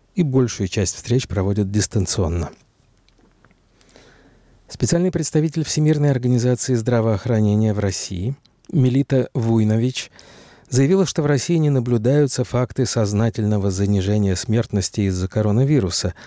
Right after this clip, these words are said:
Вуйнович, однако, не исключила вероятности перерасчёта данных о смертности, связанной с эпидемией коронавируса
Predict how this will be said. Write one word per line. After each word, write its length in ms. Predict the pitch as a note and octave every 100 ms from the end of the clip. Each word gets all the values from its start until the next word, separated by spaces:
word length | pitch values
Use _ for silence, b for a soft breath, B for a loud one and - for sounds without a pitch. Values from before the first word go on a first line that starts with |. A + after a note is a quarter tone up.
| B B B B -
Вуйнович, 800 | E3 D#3+ D3 C3+ B2+ - - A#2
однако, 500 | - A#2 B2 B2 -
не 220 | B2 A#2+ A#2
исключила 600 | - - A2 - D3+ C3
вероятности 760 | A2 A2+ A#2+ A2+ A2 - -
перерасчёта 720 | A2 A#2+ A#2+ C#3 - - G2
данных 480 | E2+ G2+ F#2+ F2+ E2+
о 80 | F#2
смертности, 720 | - E3 C#3 A#2 - G#2 F2+
связанной 640 | - - G#2+ F#2+ G2+ G2 -
с 180 | - -
эпидемией 680 | A#2 - A2 A2+ G#2 F#2+ F2+
коронавируса 840 | A#2 G#2+ G#2+ B2+ A#2+ F2+ - F#2+